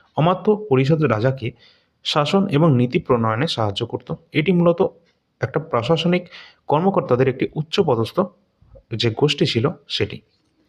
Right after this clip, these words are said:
পরের প্রশ্ন আমাদের রয়েছে, হরপ্পান সভ্যতার কোন শহরে একটি পরিকল্পিত পাথরের প্রাচীর পাওয়া গেছে, যা সম্ভবত প্রতিরক্ষার জন্য নির্মাণ করা হয়েছিল? তো অবশ্যই এটা কিন্তু দেখা গেছে কোথায়? ধোলাভিরাতে।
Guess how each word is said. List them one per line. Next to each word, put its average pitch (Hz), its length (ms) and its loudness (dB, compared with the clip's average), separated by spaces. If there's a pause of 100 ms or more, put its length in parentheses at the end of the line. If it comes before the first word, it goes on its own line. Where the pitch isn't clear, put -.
(800)
পরের 180 200 4
প্রশ্ন 175 260 2
আমাদের 123 260 4
রয়েছে, 107 280 2 (1800)
হরপ্পান 170 280 2
সভ্যতার 143 420 2
কোন 160 220 0
শহরে 131 400 2
একটি 120 240 -6
পরিকল্পিত 170 680 0 (340)
পাথরের 196 400 2
প্রাচীর 160 440 -2
পাওয়া 113 180 0
গেছে, 104 320 -4 (200)
যা 117 120 -2
সম্ভবত 175 600 2 (300)
প্রতিরক্ষার 190 500 2
জন্য 123 220 2
নির্মাণ 117 360 2
করা 104 200 0
হয়েছিল? 107 360 -6 (460)
তো 127 80 4
অবশ্যই 165 320 0
এটা 170 100 2
কিন্তু 165 220 0
দেখা 120 260 2
গেছে 139 280 0
কোথায়? 156 260 -2 (240)
ধোলাভিরাতে। 107 640 0